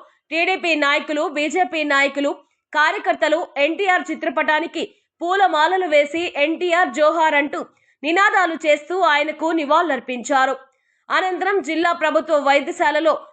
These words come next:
తెలుగుదేశం పార్టీ నాయకులు, కార్యకర్తలు మెగా రక్తదాన శిబిరం నిర్వహించారు. అనంతరం రోగులకు పండ్లు పంపిణీ చేశారు.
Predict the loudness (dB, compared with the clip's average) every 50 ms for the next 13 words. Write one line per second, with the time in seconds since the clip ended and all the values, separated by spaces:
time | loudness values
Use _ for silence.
0 | _ _ -4 -2 -2 -2 -2 -2 -2 -2 -2 -2 -4 0 0 0 0 0 0 -2
1 | -2 -2 0 0 0 0 -2 -2 -4 -4 -4 -4 -4 -2 -2 -2 -2 0 -2 -2
2 | -2 0 0 0 0 -2 -2 -6 -16 _ _ _ _ 0 2 2 2 2 2 0
3 | 0 0 -2 -4 -4 -6 -2 0 2 2 2 0 -2 -4 -2 0 0 0 0 0
4 | -2 -2 -4 -2 -2 -2 -2 -2 -2 -2 0 0 0 0 -2 -6 _ _ _ _
5 | _ _ _ _ -4 -2 0 0 0 0 2 2 2 2 2 4 4 4 4 2
6 | 0 -2 -2 -2 -2 -4 -2 0 0 0 0 0 -2 -2 -2 -2 -2 -2 -2 -4
7 | -4 -4 -4 -2 -2 -2 0 0 0 2 2 0 0 -4